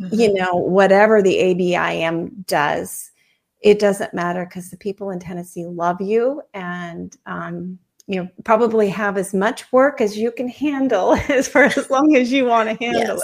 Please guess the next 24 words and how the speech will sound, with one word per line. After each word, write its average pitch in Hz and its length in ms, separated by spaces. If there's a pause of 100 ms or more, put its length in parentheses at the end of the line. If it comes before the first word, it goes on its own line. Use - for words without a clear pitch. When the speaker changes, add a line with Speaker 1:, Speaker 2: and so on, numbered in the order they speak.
Speaker 2:
it. - 280 (100)
<laughs> 311 100
Speaker 1:
And, 269 120
you 269 100
know, 247 200
I 240 120
told 254 320
the 233 80
board, 208 420
one 185 140
of 185 40
my 180 140
summary 190 520
statements 185 720
was, 175 380
it 220 140
didn't 302 240
really 254 260
matter 175 400
what 175 220
decision 180 600
they - 140
made - 460 (800)
because 220 440